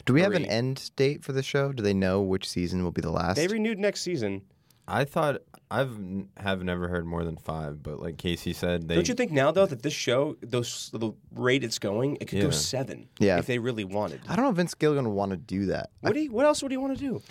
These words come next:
Speaker 2: This is the best
Speaker 1: Ending,
Speaker 2: job he's ever had.
Speaker 1: but the, but the best thing he ever did was end Breaking Bad at five.
Speaker 2: You know why, though? Because that show had a finite ending.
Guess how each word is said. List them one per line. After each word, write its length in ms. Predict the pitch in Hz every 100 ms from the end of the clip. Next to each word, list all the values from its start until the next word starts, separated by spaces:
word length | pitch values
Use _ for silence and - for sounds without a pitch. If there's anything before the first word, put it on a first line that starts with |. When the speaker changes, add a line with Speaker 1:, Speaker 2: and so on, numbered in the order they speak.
| -
Speaker 2:
This 140 | - 254
is 80 | 220
the 80 |
best 420 | 196 233 233 - - -
Speaker 1:
Ending, 180 | 160 196
Speaker 2:
job 200 | 240 226
he's 140 | 214
ever 140 | 220
had. 140 | 220 226
Speaker 1:
but 80 | 117
the, 100 | -
but 160 | 120 131
the 60 | 123
best 180 | 165
thing 100 | 180
he 80 | 160
ever 160 | 139 117
did 140 | 139
was 120 | 113 -
end 200 | 104 95
Breaking 320 | 95 101 95
Bad 200 | 82 80
at 100 | -
five. 460 | - - - - _ _
Speaker 2:
You 80 | -
know 100 | 139
why, 220 | 131 160
though? 180 | 196 208
Because 320 | 160 147 120
that 240 | 135 160 -
show 380 | - 151 135
had 460 | 120 113 113 110 110
a 60 | 110
finite 640 | - 120 113 107 104 98 98
ending. 460 | 98 90 80 80